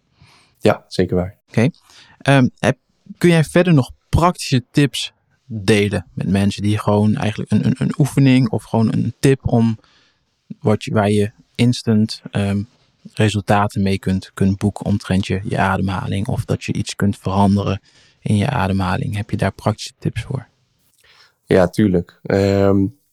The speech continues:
Speaker 1: iets wat heel praktisch is. En het is ook wel een beetje iets, iets, iets wat, wat nu bekend aan het worden is. Ehm, maar wat ook wel een drempel is voor sommige mensen, is bijvoorbeeld 's nachts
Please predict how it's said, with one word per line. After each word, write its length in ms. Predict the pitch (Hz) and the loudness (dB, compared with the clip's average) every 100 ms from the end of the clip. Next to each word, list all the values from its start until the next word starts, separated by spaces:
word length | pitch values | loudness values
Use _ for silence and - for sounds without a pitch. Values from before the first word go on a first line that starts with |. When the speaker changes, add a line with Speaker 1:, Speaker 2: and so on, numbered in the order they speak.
| _ _ _ _ _ | _ _ _ _ _
Speaker 1:
iets 220 | 110 110 | -2 0
wat 100 | 104 | 0
heel 320 | 95 92 113 | 0 2 0
praktisch 460 | 110 - 98 - 110 | 0 0 -2 -2 -2
is. 280 | 107 123 - | 0 -2 -10
En 180 | - 104 | -6 -2
het 160 | 104 107 | 0 2
is 120 | 104 | 2
ook 120 | 101 | 2
wel 140 | 101 | 2
een 120 | 98 92 | 2 2
beetje 360 | 95 95 - | 2 0 -4
iets, 240 | - - - | -6 -8 -10
iets, 200 | - - | -10 -8
iets 200 | 104 - | -8 -4
wat, 220 | 98 - | -4 -4
wat 220 | 95 92 | 0 2
nu 220 | 92 92 87 | 2 0 0
bekend 440 | 87 - 98 113 | -2 2 2 2
aan 100 | 104 | -2
het 100 | 104 | 0
worden 240 | 107 92 | 0 2
is. 260 | 95 151 - | 0 -2 -12
Ehm, 380 | - 98 98 92 | -4 -2 0 0
maar 380 | 98 113 _ - | -2 -6 _ 0
wat 100 | 151 | 2
ook 80 | 156 | 4
wel 100 | 117 | 4
een 100 | 101 | 4
drempel 340 | - 220 220 | 4 2 2
is 100 | 123 | -2
voor 100 | - | -4
sommige 280 | - 113 110 | -2 0 2
mensen, 360 | 98 104 110 - | 2 2 -2 -6
is 140 | - | -6
bijvoorbeeld 360 | - 101 98 - | 0 2 2 0
's 80 | |
nachts 400 | 110 104 104 - | 2 2 2 -10